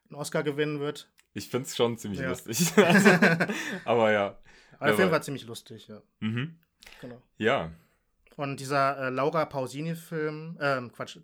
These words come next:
Speaker 1: Song, ähm, dieser italienische,
Speaker 2: Mhm.
Speaker 1: da, äh, in dieser, dieser Film The Life Ahead, glaub ich, äh, mit, äh, Sophia Loren,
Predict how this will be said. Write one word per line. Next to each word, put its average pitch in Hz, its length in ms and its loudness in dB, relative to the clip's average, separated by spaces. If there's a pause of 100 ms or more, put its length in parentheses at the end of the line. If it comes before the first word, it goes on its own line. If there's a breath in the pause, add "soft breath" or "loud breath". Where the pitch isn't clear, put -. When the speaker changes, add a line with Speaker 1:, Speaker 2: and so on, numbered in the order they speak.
Speaker 1:
Song, 160 440 -6 (440)
ähm, 120 320 -8
dieser 120 200 -10
italienische, 127 640 -8
Speaker 2:
Mhm. 123 320 0 (400 loud breath)
Speaker 1:
da, 127 160 -8
äh, 135 240 -12
in 135 80 -10
dieser, 135 200 -8
dieser 135 220 -8
Film 156 260 -2
The 139 60 -6
Life 139 300 -4
Ahead, 151 260 -6
glaub 175 240 -6
ich, 185 240 -8
äh, 139 120 -8
mit, 139 400 -12
äh, 127 520 -8
Sophia 147 320 -6
Loren, 139 380 -4